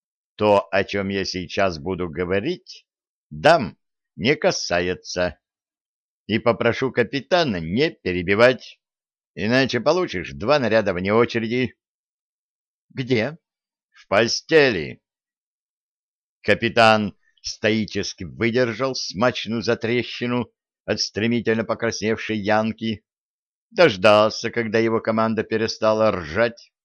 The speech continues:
а оттаивший Федот ухмыляться, после чего, как ни в чем не бывало, продолжил. «Итак, господа».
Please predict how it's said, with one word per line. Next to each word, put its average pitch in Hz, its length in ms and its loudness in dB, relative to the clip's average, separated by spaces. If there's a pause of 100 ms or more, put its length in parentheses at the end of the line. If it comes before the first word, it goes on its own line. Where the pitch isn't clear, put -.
(520)
а 92 180 2
оттаивший 107 640 2
Федот 101 400 -2
ухмыляться, 101 920 -2 (680)
после 110 360 2
чего, 156 280 0
как 160 220 2
ни 90 100 -6
в 82 40 -8
чем 85 220 -4
не 85 80 -6
бывало, 147 360 2
продолжил. 76 800 -4 (1300)
«Итак, 104 600 2
господа». 85 760 -4